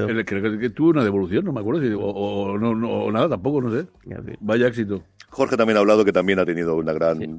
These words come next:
Speaker 3: tiene mucha salud.
Speaker 2: ¿Cuántos cama-, caramelos de jengibre llevas esta mañana? <laughs>
Speaker 3: ¿Cuántos caramelos de jengibre llevo? Catorce o quince.
Speaker 2: ¿Algo que quieras confesar antes de empezar el programa?
Speaker 3: <laughs> No.
Speaker 2: Si hay algún tipo de problema con tu voz
Speaker 3: No,
Speaker 2: terciopelada.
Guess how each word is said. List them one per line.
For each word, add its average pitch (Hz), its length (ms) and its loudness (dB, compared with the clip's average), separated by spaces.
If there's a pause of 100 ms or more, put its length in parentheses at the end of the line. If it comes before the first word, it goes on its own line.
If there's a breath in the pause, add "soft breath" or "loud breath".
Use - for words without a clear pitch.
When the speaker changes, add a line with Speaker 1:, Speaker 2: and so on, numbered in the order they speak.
(160)
Speaker 3:
tiene 117 180 0
mucha 117 180 -6
salud. 80 260 -8
Speaker 2:
¿Cuántos 139 380 0
cama-, 147 220 2 (140)
caramelos 127 360 6
de 120 120 6
jengibre 117 360 4
llevas 113 220 2
esta 117 160 -6
mañana? 117 300 -4 (140)
<laughs> - 480 -6
Speaker 3:
¿Cuántos 110 260 -2
caramelos 107 360 -4
de 98 60 -4
jengibre 98 400 -4
llevo? 98 180 -2
Catorce 92 300 -4
o 85 40 -2
quince. 85 180 -6
Speaker 2:
¿Algo 135 160 2
que 139 80 0
quieras 143 200 2
confesar 127 480 2
antes 123 180 4
de 123 40 4
empezar 117 260 0
el 120 40 2
programa? 117 440 4
Speaker 3:
<laughs> 170 160 -2
No. - 60 -
Speaker 2:
Si 131 140 -4
hay 123 60 2
algún 120 260 -2
tipo 120 160 0
de 117 60 2
problema 117 340 0
con 110 160 -2
tu 117 100 0
voz 113 280 2
Speaker 3:
No, 90 240 -10
Speaker 2:
terciopelada. 120 580 -2